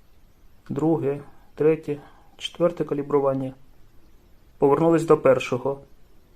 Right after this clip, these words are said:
Яке калібрування якій деревині відповідає,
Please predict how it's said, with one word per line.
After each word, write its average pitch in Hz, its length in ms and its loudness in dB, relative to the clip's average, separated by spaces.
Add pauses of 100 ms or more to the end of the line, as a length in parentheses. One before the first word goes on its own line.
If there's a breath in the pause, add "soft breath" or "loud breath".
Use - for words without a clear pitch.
(240)
Яке 147 260 0
калібрування 165 640 4
якій 160 260 0
деревині 156 400 4
відповідає, 151 680 2